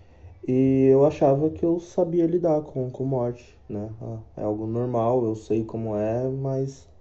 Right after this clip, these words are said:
na verdade eu vi que não. Em dois mil e dezessete, a minha avó paterna, a minha avó materna, perdão,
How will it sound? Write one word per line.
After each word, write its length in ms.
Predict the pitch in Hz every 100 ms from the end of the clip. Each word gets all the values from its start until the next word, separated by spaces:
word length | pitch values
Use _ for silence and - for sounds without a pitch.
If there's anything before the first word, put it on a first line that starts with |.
| - - - - - - _
na 140 | 123 123
verdade 480 | 131 127 127 127
eu 200 | 135 135
vi 180 | 131 131
que 160 | 131 143
não. 320 | 147 120 120 - - - -
Em 220 | 107 110
dois 180 | 110 113
mil 120 | 120
e 20 |
dezessete, 680 | 113 123 120 117 120 131 - - - - - - - - -
a 100 | 101
minha 720 | 107 107 110 107 104 104 101
avó 240 | 104 110 107
paterna, 540 | 117 113 107 107 107 107
a 220 | 110 101 95
minha 200 | 104 104
avó 160 | 104
materna, 640 | 117 131 - 101 113 120 117
perdão, 400 | - 92 95 107